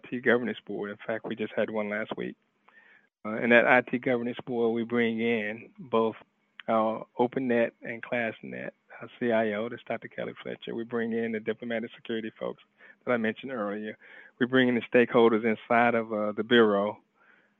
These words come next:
And, uh, I chair, uh, a governance board focused on budgeting and resourcing and those I T priorities, priorities that we haven't had an opportunity in the past to sit across from the table and discuss,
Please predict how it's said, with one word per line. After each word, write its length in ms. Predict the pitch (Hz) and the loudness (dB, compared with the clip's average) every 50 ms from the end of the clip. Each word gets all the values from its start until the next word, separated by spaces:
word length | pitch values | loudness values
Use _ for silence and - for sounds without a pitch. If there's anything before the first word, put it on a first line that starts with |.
| _ _ _ _ _ _ _ | _ _ _ _ _ _ _
And, 180 | - 110 107 110 | -8 -6 -4 -4
uh, 80 | 110 110 | -2 2
I 200 | - 107 117 120 - - - | 4 6 6 4 4 2 2
chair, 520 | 135 131 127 107 101 104 113 - - - _ _ - | 4 6 6 6 4 2 0 -4 -10 -18 _ _ -20
uh, 300 | - - - - - - - | -18 -16 -16 -16 -18 -16 -10
a 120 | - 120 113 | -8 -8 2
governance 420 | 117 123 117 120 123 117 113 - - | 6 6 6 6 4 0 -4 -4 -4
board 280 | - 120 113 107 104 - - | -2 0 0 0 -2 0 0
focused 440 | 120 110 - - 113 107 - - | 0 0 0 -4 -8 -8 -10 -10
on 400 | 117 110 107 107 107 107 107 107 110 | -10 -10 -8 -10 -10 -10 -12 -2 2
budgeting 460 | - 113 110 - 117 113 110 110 110 | 2 2 2 2 0 -4 -2 -4 -4
and 80 | 107 107 | -4 -6
resourcing 800 | 107 107 107 - - - 113 113 110 110 - - 117 110 107 104 | -6 -6 -8 -8 -10 -10 -10 -10 -10 -10 -12 -14 -14 -12 -12 -12
and 100 | 104 104 | -10 -8
those 180 | 107 104 104 110 | -8 -4 0 2
I 140 | 107 107 104 - | 2 2 0 -2
T 120 | 113 107 | -4 -6
priorities, 640 | - - 117 110 107 113 117 104 98 95 98 110 113 - - _ _ _ _ - | -2 0 0 2 2 2 2 0 -2 -4 -8 -10 -12 -16 -20 _ _ _ _ 2
priorities 640 | - 110 104 110 120 123 110 - - - - - - - | 4 4 4 4 4 2 0 -4 -10 -14 -14 -14 -10 -8
that 120 | - 110 | -8 -6
we 120 | 113 113 110 | -6 -6 0
haven't 300 | 117 120 113 123 113 110 | 2 2 2 2 0 -2
had 160 | 110 107 107 | -2 -2 -2
an 80 | 104 104 | -4 -6
opportunity 720 | 104 104 - 110 - - 120 110 104 104 - _ - 113 | -6 -6 -8 -12 -12 -12 -10 -10 -10 -12 -14 _ -14 -12
in 80 | 107 107 | -10 -10
the 80 | 107 104 | -12 -14
past 220 | - - - - - - - - _ _ _ _ _ _ - - _ _ - | -14 -18 -18 -18 -18 -20 -20 -20 _ _ _ _ _ _ -20 -20 _ _ -12
to 80 | 117 - - | -4 0 2
sit 80 | 117 | 2
across 320 | 113 104 - 117 107 107 - | 2 4 4 4 2 2 0
from 100 | - 117 | -4 -8
the 80 | 110 | -6
table 320 | - - 110 107 107 110 107 | -4 -4 -4 -2 -4 -6 -8
and 100 | 101 101 | -8 -10
discuss, 460 | 104 - - - 120 110 113 117 | -12 -14 -6 -4 -2 -2 -2 -4